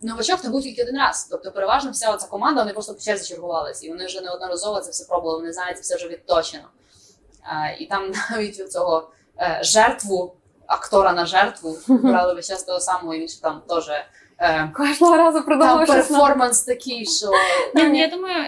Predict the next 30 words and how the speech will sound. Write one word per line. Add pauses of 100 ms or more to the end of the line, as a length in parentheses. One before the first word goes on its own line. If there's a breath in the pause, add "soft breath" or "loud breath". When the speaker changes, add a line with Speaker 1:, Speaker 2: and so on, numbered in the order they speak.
Speaker 3:
е,
можливо,
це
мало
сенс
якраз,
щоб
врахувати
якісь
такі
особливості (280 loud breath)
цих
засуджених.
Наприклад,
той
самий
Біллі,
там, (320 loud breath)
е, (100)
він
був
доволі
буйний,
можливо,
вони
якось
змінювали (180)
сценарій
відносно
того.